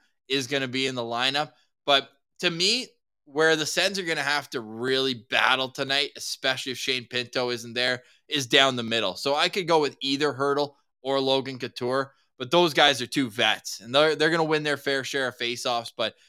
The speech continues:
if you're the Sens, you really need to make it difficult on them to not be able to dictate the tempo, especially in the offensive zone. So I think this is a, it's more, I think, on Brassard and Gambrell and Kastelic. Gambrell, revenge game, by the way.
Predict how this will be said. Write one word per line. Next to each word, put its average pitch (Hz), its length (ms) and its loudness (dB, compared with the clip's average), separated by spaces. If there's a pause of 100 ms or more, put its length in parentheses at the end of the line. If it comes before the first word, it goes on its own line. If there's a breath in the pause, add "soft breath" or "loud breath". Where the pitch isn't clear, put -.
if 117 180 -10
you're 156 100 0
the 151 80 -6
Sens, 135 400 -2
you 120 140 -10
really 139 340 2
need 135 200 -6
to 135 80 -6
make 131 240 -2
it 117 160 -10
difficult 120 600 -4
on 107 220 -2
them 107 200 -2 (320)
to 147 100 2
not 143 420 4 (120)
be 135 240 0
able 135 180 0
to 120 140 -6 (140)
dictate 139 480 -4
the 113 80 -14
tempo, 160 560 -2 (200 soft breath)
especially 127 500 0
in 120 80 -6
the 117 60 -2
offensive 117 560 0
zone. 95 400 -2
So 117 280 -2 (320 soft breath)
I 139 240 6
think 156 180 0
this 151 180 -2
is 143 120 -6
a, 139 200 0
it's 151 220 -6
more, 196 480 6
I 170 80 0
think, 160 280 -4
on 147 200 2
Brassard 135 720 2
and 117 120 -16
Gambrell 135 720 0 (220)
and 131 300 -4
Kastelic. 151 640 -2 (100)
Gambrell, 156 460 2
revenge 151 340 0
game, 147 200 0
by 135 160 0
the 123 80 -4
way. 120 180 -4